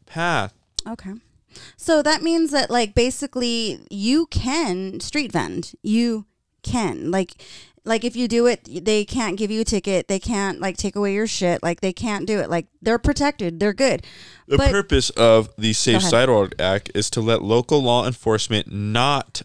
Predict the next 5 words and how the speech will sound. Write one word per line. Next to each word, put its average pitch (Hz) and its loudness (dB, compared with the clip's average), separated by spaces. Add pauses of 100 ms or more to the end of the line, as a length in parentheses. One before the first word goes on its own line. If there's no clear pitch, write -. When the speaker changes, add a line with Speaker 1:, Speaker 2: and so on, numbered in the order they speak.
Speaker 1:
fine 110 0
or 156 4
regulate 147 0
street 143 -4
vendors 95 -2